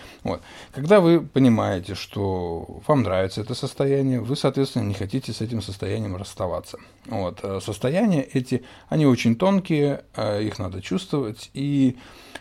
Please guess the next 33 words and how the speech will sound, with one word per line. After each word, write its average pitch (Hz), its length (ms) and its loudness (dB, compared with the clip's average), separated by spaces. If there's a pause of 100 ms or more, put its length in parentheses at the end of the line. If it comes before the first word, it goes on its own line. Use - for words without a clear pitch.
э, 104 460 -2 (200)
меняя 110 680 4
чай, 135 360 0
меняя 98 340 -4
сорта 143 400 -4
чая, 110 300 -2
купажи 101 580 -2
чая, 107 340 -2
пробуя 95 460 -2
разный 151 380 0
чай, 120 260 0
вы 123 500 -2 (140)
улавливаете 104 1040 -2
разницу 92 500 -4
в 85 40 -8
этих 85 220 -14
чаях, 90 480 -12
э, 92 320 -8
разницу 101 680 -2
во 120 200 0
вкусах, - 580 -6
разницу 104 520 -6
в - 100 -18
чайном 92 440 -6
вот 92 120 -10
этом 92 320 -8
опьянении 135 640 -4 (380)
и 160 60 -2
в - 60 -8
каком-то 127 420 -4 (180)
действии 101 560 -6
на 95 260 -2
вашем, 95 440 -2